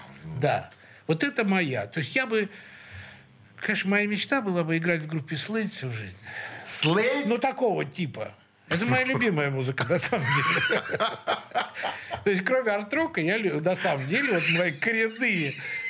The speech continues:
Speaker 2: такие устремления. Но, опять же, весь Слейд ранний, понимаешь? Вот, вот я понимаю, что такое вот они вышли.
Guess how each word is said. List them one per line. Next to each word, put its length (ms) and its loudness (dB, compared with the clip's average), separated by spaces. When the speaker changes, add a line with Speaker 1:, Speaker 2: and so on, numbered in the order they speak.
Speaker 2:
такие 380 4
устремления. 640 4
Но, 140 2
опять 340 0
же, 120 -2
весь 280 -2
Слейд 300 2
ранний, 560 -2
понимаешь? 300 0
Вот, 120 0
вот 260 -2
я 100 2
понимаю, 420 -2
что 120 -2
такое 240 2
вот 200 0
они 200 2
вышли. 560 2